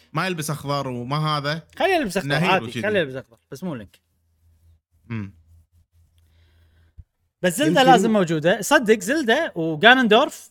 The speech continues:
Speaker 2: ما عندي مشكلة
Speaker 1: ما عندي مشكلة.
Speaker 2: إن يبون
Speaker 1: حتى أنا.
Speaker 2: ممثلين عادي، عرفت؟ بس لينك ال-،
Speaker 1: إيه.
Speaker 2: الإشكال.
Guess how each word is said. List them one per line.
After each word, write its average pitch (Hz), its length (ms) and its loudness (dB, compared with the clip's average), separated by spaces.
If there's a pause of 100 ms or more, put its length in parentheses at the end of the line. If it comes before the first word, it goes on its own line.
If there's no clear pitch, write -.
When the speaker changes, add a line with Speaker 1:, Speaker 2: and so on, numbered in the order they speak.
Speaker 2:
ما 202 160 4
عندي 254 240 2
مشكلة 220 320 -2
Speaker 1:
ما 262 60 0
عندي 180 120 -2
مشكلة. 113 320 -6
Speaker 2:
إن 214 180 2
يبون 208 360 4
Speaker 1:
حتى 240 100 2
أنا. 226 80 2
Speaker 2:
ممثلين 202 460 2
عادي، 139 360 -2
عرفت؟ 151 220 -8
بس 285 200 0
لينك 196 240 -2
ال-، 117 280 -10
Speaker 1:
إيه. 131 200 -6
Speaker 2:
الإشكال. 120 540 -10